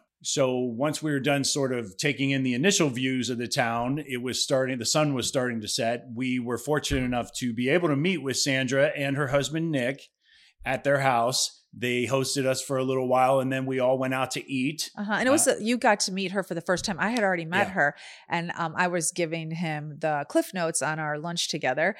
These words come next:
Speaker 2: And, um, yeah, and you got to meet her, and I got to meet her husband, which we both did. And
Speaker 1: Yeah.
Speaker 2: they were just super cool. Like, I can't, like, it was, you know,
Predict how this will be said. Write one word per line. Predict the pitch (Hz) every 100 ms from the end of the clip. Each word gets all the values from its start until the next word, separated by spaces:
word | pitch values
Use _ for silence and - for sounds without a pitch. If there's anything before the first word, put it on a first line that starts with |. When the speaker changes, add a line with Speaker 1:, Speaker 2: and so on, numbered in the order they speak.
| - - -
Speaker 2:
And, | 175 170 165 -
um, | 165 160 165
yeah, | 214
and | - 165
you | 185
got | 190 180
to | 175
meet | 170 165
her, | 165 156 156 160
and | 156 151 151
I | 156 175
got | 180 -
to | 160
meet | 151
her | 156
husband, | 151 139 156
which | 147 -
we | 147
both | 143 131 135 -
did. | 95 165 - - -
And | 165 170
Speaker 1:
Yeah. | 208
Speaker 2:
they | 220
were | 202 113
just | - 151 - -
super | - - 156 -
cool. | - 143 180 -
Like, | 190 175 -
I | 170
can't, | - 156 139 _ _
like, | 165 - 120 -
it | 185 165
was, | 175 165 160 _ -
you | 175
know, | 123 135